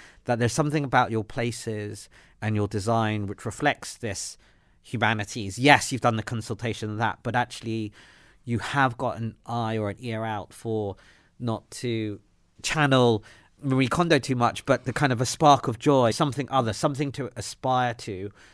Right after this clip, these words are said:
which are what humanities and arts have as a question. So anyway, bringing it down,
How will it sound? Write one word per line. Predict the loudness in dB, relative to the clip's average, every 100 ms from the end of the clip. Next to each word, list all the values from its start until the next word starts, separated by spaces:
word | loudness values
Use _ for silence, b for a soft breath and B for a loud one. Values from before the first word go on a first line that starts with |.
| b
which | -6 0
are |
what | 0 0
humanities | -2 -2 -2 -2 -6 -8
and | -4
arts | -4 -6 -12 b b b b
have | -6 -6 -6
as | -10 -10
a |
question. | -8 -10 -8 -10 -12 -14 _ _ _ _ -20 -16 -16 0
So | 4 6
anyway, | 6 4 4
bringing | 4 2
it | 0
down, | 4 4 2